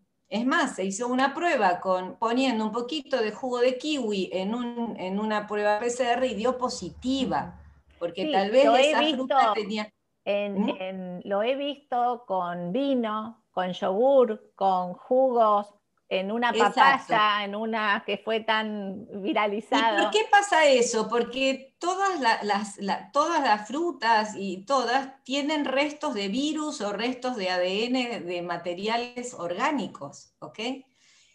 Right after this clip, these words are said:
Speaker 1: Entonces, partimos de la, de que esos contagiados jamás no, se nos ha informado por televisión, bueno, de los, de los cinco mil contagiados de ayer, ¿cuántos tenían síntomas?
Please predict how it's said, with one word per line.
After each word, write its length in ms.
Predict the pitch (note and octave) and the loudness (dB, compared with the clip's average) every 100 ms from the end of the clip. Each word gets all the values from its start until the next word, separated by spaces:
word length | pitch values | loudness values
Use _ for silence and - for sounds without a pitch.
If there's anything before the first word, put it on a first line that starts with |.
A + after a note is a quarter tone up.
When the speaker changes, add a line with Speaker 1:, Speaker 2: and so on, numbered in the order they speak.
| _ _ _ | _ _ _
Speaker 1:
Entonces, 800 | C4 C#4+ - F3 D3+ - C#3+ - | 2 2 0 -2 -2 -8 -10 -6
partimos 640 | - C#4 C#4+ - G#4 F4 B3 | 0 0 0 -6 -4 -4 -2
de 140 | A3 | 0
la, 340 | G3+ F#3+ - - _ _ _ | 2 0 0 -12 _ _ _
de 280 | F#3 G#3+ G#3+ | -2 0 0
que 180 | C4 F4 | 0 -2
esos 280 | G4 F#4+ - | -2 -8 -8
contagiados 920 | G#3 F#3 F3+ F3+ C4+ D4 C#4+ - - | -6 -4 -4 -2 2 2 2 -2 -6
jamás 760 | - C4 C4+ D#4+ F#4 G4 - - | -2 2 2 4 4 2 -4 -8
no, 220 | A#3 A#3+ | -6 -6
se 160 | - A#3 | -4 -4
nos 240 | A#3 A#3 | -4 -2
ha 60 | D4 | -2
informado 760 | D4 A3+ G3 G3+ B3 C4 G#3+ | -2 -4 -2 2 2 2 -2
por 160 | F#3 E3 | -4 -4
televisión, 560 | F3 E3+ E3+ A#3+ C4 | -6 -6 -6 -2 -2
bueno, 260 | A#3+ F3+ E3+ | 0 -2 0
de 140 | F3+ | -2
los, 260 | F#3+ G3+ - - - - | -2 -4 -10 -20 -20 -4
de 100 | A#3 | 0
los 220 | B3+ B3+ | 2 0
cinco 340 | C#4 C4 C#4 | 0 2 4
mil 160 | D4 G#4 G#4 | 2 0 -2
contagiados 600 | F#4 C4 B3 C#4 D4 C#4+ | -2 0 0 2 2 2
de 100 | A#3 | 0
ayer, 480 | G3+ - E3 D3+ - _ _ | -2 -2 -4 -4 -8 _ _
¿cuántos 420 | G4 C5 A4+ C#4 | -2 -2 -4 -4
tenían 440 | A3 G3+ G#3 G3 | -4 -4 -4 -4
síntomas? 840 | G3 D#3 D3 D3+ D3+ D#3 - - | -6 -8 -8 -6 -6 -6 -8 -12